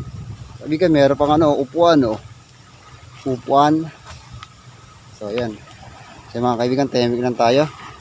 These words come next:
Tahimik lang tayo makikiraan. So, ayan, merong ano,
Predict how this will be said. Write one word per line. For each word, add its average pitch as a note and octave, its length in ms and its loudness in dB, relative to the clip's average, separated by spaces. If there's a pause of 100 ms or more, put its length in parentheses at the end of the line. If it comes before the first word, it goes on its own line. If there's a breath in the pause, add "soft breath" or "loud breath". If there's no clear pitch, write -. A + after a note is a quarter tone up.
(840)
Tahimik A#2+ 320 -4
lang B2 80 -6
tayo B2+ 240 0
makikiraan. D#3 1300 0 (1300)
So, A#2+ 80 -4
ayan, C3 160 0
merong A#2 400 -4
ano, C3 160 -6